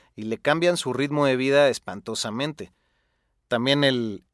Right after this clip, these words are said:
el coronel Parker, ahí es donde muestra su sapiencia mercadológica, porque muchos le decían, "No, pues que vaya aquí y allá y grabe un montón y no sé qué, que nos deje material pa' todos los dos años que se va a ir, ¿no? ¿Qué vamos a hacer con su público?". O sea, ya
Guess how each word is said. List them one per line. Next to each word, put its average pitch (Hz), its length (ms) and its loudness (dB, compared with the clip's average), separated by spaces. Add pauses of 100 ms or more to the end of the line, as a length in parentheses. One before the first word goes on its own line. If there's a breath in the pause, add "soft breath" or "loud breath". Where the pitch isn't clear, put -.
(160)
el 110 160 -12
coronel 127 460 0
Parker, 139 480 6
ahí 123 180 2
es 131 100 0
donde 131 200 0
muestra 131 320 0
su 113 140 -4
sapiencia 120 640 0
mercadológica, 107 960 -2
porque 107 260 -8
muchos 110 320 -8
le 107 80 -6
decían, 98 300 -10
"No, 131 160 -8
pues - 180 -10 (400 loud breath)
que 120 100 -10
vaya 127 280 0
aquí 147 340 -10
y 127 80 -6
allá 98 300 -4
y 147 100 -2
grabe 113 320 -4
un 113 60 -6
montón 104 440 -4
y 131 60 -4
no 123 120 -6
sé 117 120 -12
qué, - 140 -16
que - 100 -14
nos 90 160 -14
deje 143 220 0
material 131 580 0
pa' 117 160 -2
todos 139 320 -4
los 92 160 -8
dos 113 240 -8
años 127 240 -8
que - 100 -14
se 87 140 -8
va 98 140 -6
a 104 80 -8
ir, 135 120 -10
¿no? 139 180 -10
¿Qué - 120 -8
vamos 143 220 -4
a 117 40 -10
hacer 131 220 -8
con 143 160 -6
su - 140 -12
público?". 156 480 -10
O 92 40 -10
sea, 107 140 -6
ya 131 300 2